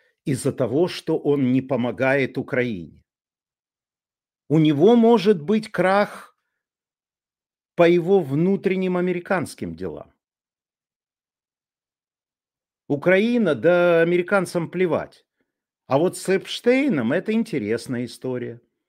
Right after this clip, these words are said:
Выполнение каких-то внутренних обещаний —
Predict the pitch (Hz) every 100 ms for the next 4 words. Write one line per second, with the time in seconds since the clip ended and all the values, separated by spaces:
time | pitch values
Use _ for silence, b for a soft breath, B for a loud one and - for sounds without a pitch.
0 | _ _ b 120 165 180 185 196 202 196
1 | 196 180 196 - 170 185 202 202 202 196
2 | - 185 180 - 214 226 226 131 90